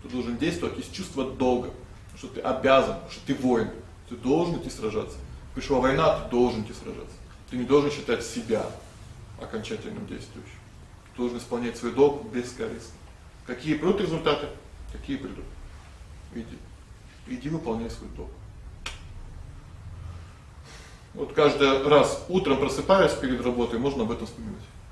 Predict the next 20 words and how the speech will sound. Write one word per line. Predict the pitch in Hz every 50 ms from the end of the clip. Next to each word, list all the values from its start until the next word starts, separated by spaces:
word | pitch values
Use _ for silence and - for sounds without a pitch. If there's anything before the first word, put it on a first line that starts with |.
| - - - - - - - - - - - - - - - - - - - - - - - - - - - - - - - - - - - - - - - - -
Очень | - 131 127 139 139 123
хочется, | 139 143 123 120 107 - 113 101
да, | 117 156
то | - -
есть | 120 110 - 117
это | 107 113
вот | 107 110 - - - - - -
с | -
самой | - - - 165 175 180 175
школы | - - - 175 156 139 123
это | 120 123
началось. | 117 104 - 123 113 107 - -
Очень | 147 - 143 143
хочется | - 160 143 - - 113 -
сегодня | 123 113 110 113 110 - - - - - - - -
дома | - 123 123 - 143 120 117 117
остаться | - - 170 170 - 120 117
и |
поспать, | 104 - 107 - - - - - - - -
отдохнуть. | - - - - - - -